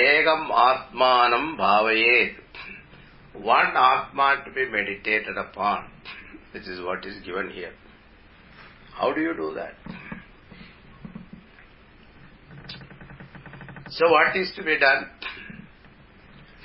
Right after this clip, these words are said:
When the mind is quiet, calm, peaceful, take up the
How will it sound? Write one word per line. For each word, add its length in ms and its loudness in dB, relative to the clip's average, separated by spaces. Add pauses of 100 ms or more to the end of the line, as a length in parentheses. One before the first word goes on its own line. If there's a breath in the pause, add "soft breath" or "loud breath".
(100)
When 160 -4
the 100 0
mind 440 4
is 240 -4 (140)
quiet, 520 2
calm, 540 0
peaceful, 540 -10 (1500)
take 300 0
up 220 -2
the 320 -4